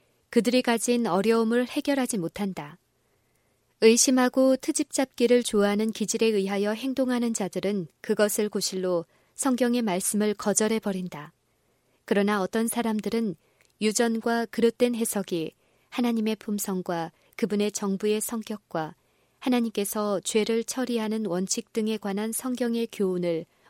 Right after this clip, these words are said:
모호하게 만들어버린 까닭에 악에 관한 큰 문제에 대하여 만족하게 이해하지 못한다.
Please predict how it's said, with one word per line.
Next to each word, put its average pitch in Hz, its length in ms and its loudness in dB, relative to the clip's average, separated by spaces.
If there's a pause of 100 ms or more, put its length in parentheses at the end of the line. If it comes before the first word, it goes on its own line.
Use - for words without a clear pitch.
모호하게 220 520 4
만들어버린 208 680 -4
까닭에 170 580 -4 (400)
악에 196 300 -2
관한 214 340 -4
큰 262 320 -4
문제에 208 440 0
대하여 180 600 -6
만족하게 196 800 -4
이해하지 208 480 -2
못한다. 190 600 -8